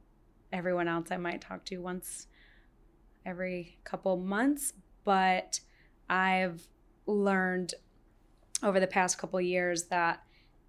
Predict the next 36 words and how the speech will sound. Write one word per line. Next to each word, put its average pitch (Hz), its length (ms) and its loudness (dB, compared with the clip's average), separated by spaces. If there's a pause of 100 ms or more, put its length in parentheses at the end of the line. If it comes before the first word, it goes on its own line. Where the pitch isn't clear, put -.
(340)
even 185 1080 4 (420)
though 175 400 2
someone's 170 360 0
your 170 100 -4
family, 170 360 0
it 165 80 -8
doesn't 170 340 -4 (520)
matter 165 960 0 (100)
all 165 140 -4
the - 60 -6
way. - 200 -2
They, 185 200 -2 (140)
like, - 240 -6
if, - 80 -8 (600)
if - 160 -16
somebody's 185 440 0
the 175 80 -6
victim, 180 300 -4
they're 180 140 -4
always 175 220 -2
gonna 185 140 -8
be - 180 -6
the - 100 -8
victim. - 600 -6 (500)
And 180 120 0
it's 170 160 -4
not 175 160 2
my 175 460 0 (140)
role, 175 460 0
job, 170 540 -2 (160)
or 180 180 0
duty 175 460 -2
to 175 280 -4
be 170 160 -4
a 165 40 -6
peacemaker. - 840 -4